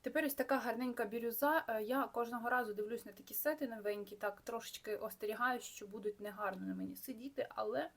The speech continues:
ні. У мене проблемна мочка, але вони чудово сідають, е, є якесь перерозподілення ваги, і вони не провисають. Подивіться, як гарно.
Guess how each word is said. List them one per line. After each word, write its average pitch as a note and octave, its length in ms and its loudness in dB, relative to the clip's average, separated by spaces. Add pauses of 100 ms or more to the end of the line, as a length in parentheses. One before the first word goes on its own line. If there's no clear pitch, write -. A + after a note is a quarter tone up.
ні. G#3 280 -6 (340)
У A3 40 -6
мене B3+ 180 4
проблемна G3+ 440 -4
мочка, C4 340 0
але G#3+ 140 2
вони G#3+ 260 -4
чудово G3+ 440 -6
сідають, B3+ 760 0
е, G3 260 -2
є G3 340 -2
якесь G#3 380 -4
перерозподілення G3+ 1000 -2
ваги, A3 440 0 (360)
і G#3+ 40 -14
вони A3+ 240 2
не C4+ 120 8
провисають. A#3+ 760 -2
Подивіться, F3+ 560 -10
як E3 140 -8
гарно. E3+ 460 -10